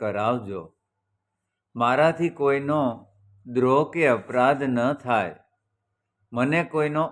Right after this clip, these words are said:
અભાવ અવગુણ ન આવે અને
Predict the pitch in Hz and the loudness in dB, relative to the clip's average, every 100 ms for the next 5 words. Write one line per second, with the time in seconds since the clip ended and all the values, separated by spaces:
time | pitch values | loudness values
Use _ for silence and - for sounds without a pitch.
0 | - 131 107 127 147 156 156 127 127 123 | -6 -6 -2 4 4 4 2 -4 -4 -2
1 | 147 160 139 123 139 147 120 107 98 82 | -2 -2 0 2 4 6 6 4 -2 -6
2 | _ _ _ _ _ _ _ 123 147 | _ _ _ _ _ _ _ -6 -2